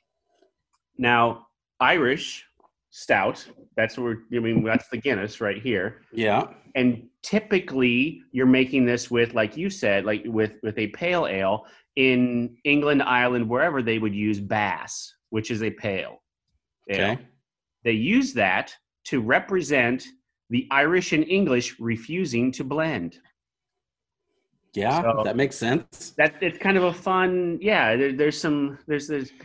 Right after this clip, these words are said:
Speaker 1: but it
Speaker 2: Little
Speaker 1: was that
Speaker 2: friction
Speaker 1: folklore?
Speaker 2: there.
Speaker 1: Yeah, there's, there's something fun about that. So now, uh, clearly Dolan and I made ours all Irish, so to hell with the Brits.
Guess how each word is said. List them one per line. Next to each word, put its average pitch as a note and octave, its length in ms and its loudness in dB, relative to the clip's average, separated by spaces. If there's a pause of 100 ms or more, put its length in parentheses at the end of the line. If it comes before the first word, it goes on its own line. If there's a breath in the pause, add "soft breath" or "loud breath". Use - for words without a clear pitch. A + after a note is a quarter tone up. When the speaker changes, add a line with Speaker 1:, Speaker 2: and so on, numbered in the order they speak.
(140 loud breath)
Speaker 1:
but C#3+ 100 -2
it C#3+ 60 0
Speaker 2:
Little B2 160 2
Speaker 1:
was A#2+ 100 0
that C3 60 -2
Speaker 2:
friction C3+ 480 4
Speaker 1:
folklore? E2 340 2
Speaker 2:
there. - 220 -10 (140)
Speaker 1:
Yeah, F#3+ 380 2
there's, B2 380 -2
there's C#3+ 360 -4
something D#3 800 -2
fun D3+ 200 2
about G#2+ 300 2
that. F#2 180 0
So D#3+ 100 0
now, C#3 280 4 (420 loud breath)
uh, E3 40 -8 (140)
clearly F3+ 320 4
Dolan C#3 280 4
and A#2+ 100 4
I A2+ 80 4
made A2+ 220 2
ours A2 480 -2 (180)
all A#2 220 4
Irish, F2+ 480 -4
so A#2+ 100 -4
to G#2 80 -2
hell C3 240 2
with A2+ 180 -4
the G2+ 100 -6
Brits. F2+ 460 -6